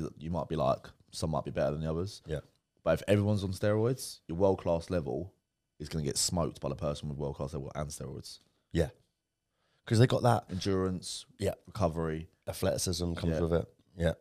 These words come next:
Speaker 1: Strength, obviously. I'd do 'em.
Speaker 2: You would?
Speaker 1: I've done 'em. I've
Speaker 2: You have
Speaker 1: done
Speaker 2: done 'em?
Speaker 1: Yeah, when I was, like, eighteen years old, going
Speaker 2: Yeah.
Speaker 1: to Malia.
Speaker 2: Yeah.
Speaker 1: Just
Speaker 2: What,
Speaker 1: done
Speaker 2: you did it for, like, a holiday, a holi-,
Speaker 1: Yeah,
Speaker 2: holiday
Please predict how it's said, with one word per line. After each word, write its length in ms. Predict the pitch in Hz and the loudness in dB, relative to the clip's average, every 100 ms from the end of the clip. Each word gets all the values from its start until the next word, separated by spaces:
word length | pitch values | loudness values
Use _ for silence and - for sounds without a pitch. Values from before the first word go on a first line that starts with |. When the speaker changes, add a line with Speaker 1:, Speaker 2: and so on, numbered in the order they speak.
| _ _ _ _ _ _ | _ _ _ _ _ _
Speaker 1:
Strength, 500 | - - 78 76 - | -14 -10 -6 -6 -6
obviously. 440 | 73 76 78 76 80 _ _ _ _ _ _ - | -8 -8 -8 -8 -10 _ _ _ _ _ _ 6
I'd 200 | 131 135 | 6 6
do 160 | 67 76 | 2 -4
'em. 160 | 110 - _ _ _ _ _ _ | -4 -10 _ _ _ _ _ _
Speaker 2:
You 80 | 90 | 6
would? 140 | 85 | 8
Speaker 1:
I've 120 | 104 101 | 8 8
done 140 | 110 | 6
'em. 160 | 65 80 - _ _ _ - | 6 -4 -14 _ _ _ 0
I've 80 | 98 | 6
Speaker 2:
You 60 | |
have 120 | 110 | 6
Speaker 1:
done 120 | 92 71 | 6 2
Speaker 2:
done 80 | |
'em? 60 | 76 | 0
Speaker 1:
Yeah, 140 | 76 | -4
when 140 | - 92 | -4 -4
I 40 | |
was, 100 | 92 | 0
like, 120 | 80 78 | 0 0
eighteen 400 | 85 82 80 73 | -2 -4 -4 -4
years 140 | 71 | -4
old, 260 | 73 65 - - | -4 -4 -8 -6
going 140 | 73 78 | 2 2
Speaker 2:
Yeah. 100 | 76 | 2
Speaker 1:
to 40 | |
Malia. 400 | 76 71 58 - _ _ _ _ _ - | 0 -2 -2 -6 _ _ _ _ _ -2
Speaker 2:
Yeah. 300 | 87 76 65 92 - - _ _ - | 4 4 4 -6 -16 -20 _ _ -8
Speaker 1:
Just 160 | 92 | 4
Speaker 2:
What, 80 | 90 | 8
Speaker 1:
done 60 | 87 | 8
Speaker 2:
you 60 | |
did 140 | 85 92 | 6 4
it 60 | 82 | 4
for, 100 | 85 | 4
like, 180 | 80 85 | 6 6
a 60 | |
holiday, 460 | 80 82 76 71 73 - | 4 4 4 2 2 -2
a 60 | |
holi-, 220 | 80 78 104 | 0 0 4
Speaker 1:
Yeah, 120 | 98 | 6
Speaker 2:
holiday 160 | 85 | 6